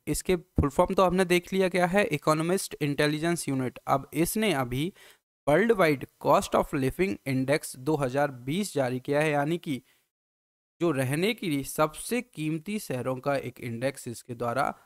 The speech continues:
अ, जारी किया है। और इसमें टॉप पर कौन से हैं? हांगकांग, हांगकांग, पेरिस and ज़्यूरिख,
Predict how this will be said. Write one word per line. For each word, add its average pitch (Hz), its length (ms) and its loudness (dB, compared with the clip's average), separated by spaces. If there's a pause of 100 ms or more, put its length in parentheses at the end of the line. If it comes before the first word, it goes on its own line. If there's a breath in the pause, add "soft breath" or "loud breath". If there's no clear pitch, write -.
(140 soft breath)
अ, 127 100 -4
जारी 123 360 -2
किया 156 220 2
है। 170 200 2
और 160 220 0
इसमें 165 360 -2 (160)
टॉप 156 320 4
पर 185 120 2
कौन 147 280 2
से 165 180 0
हैं? 175 340 2
हांगकांग, 165 680 -2 (1040)
हांगकांग, 165 520 2 (180)
पेरिस 143 680 0 (180)
and 135 340 -4 (140)
ज़्यूरिख, 120 580 -6